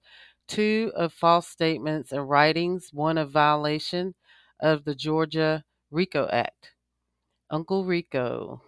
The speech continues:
<laughs> One of conspiracy to commit filing false documents, one of filing false documents, and one of conspiracy to commit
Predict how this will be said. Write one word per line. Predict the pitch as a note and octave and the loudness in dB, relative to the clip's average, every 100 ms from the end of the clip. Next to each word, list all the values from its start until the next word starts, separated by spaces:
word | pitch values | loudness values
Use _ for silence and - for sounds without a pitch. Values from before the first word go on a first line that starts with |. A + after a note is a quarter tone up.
| - | -10
<laughs> | D#3+ D3+ D#3 E3+ _ _ _ _ _ - | -8 -4 -2 -4 _ _ _ _ _ -4
One | E3+ G#3 A3 | 4 4 4
of | - F3 F3 E3 - | 0 4 4 2 -6
conspiracy | - D3+ - E3+ E3+ - E3+ D#3+ | -8 -8 -2 0 0 -2 -4 -4
to | |
commit | D#3+ D#3 D3+ - | -4 -4 -4 -2
filing | - D#3 D#3+ D#3+ D3 | 4 6 6 2 -2
false | D#3 D3+ - | 2 2 0
documents, | - D#3 E3+ F3+ F3 E3+ E3+ - D3+ | 4 4 4 -2 -2 -2 -2 -8 -8
one | D#3+ E3 D#3 | -2 -2 -2
of | D3 | -2
filing | D3+ D3+ D3+ D3+ D3+ | 0 2 2 -2 -8
false | - E3 F3 E3+ | 0 4 4 2
documents, | - C#3+ C#3+ C#3+ C#3 D#3 - _ _ - - - | 0 0 0 -6 -6 -6 -8 _ _ -20 -20 -4
and | D#3 D#3 | 0 2
one | D#3 E3+ E3+ | 2 4 2
of | - | -2
conspiracy | - D3+ - D#3+ D#3+ D#3 - D#3 | -8 -8 -4 0 0 0 -2 -4
to | D3+ | -4
commit | - D3 D3+ D#3 | -8 -2 0 -2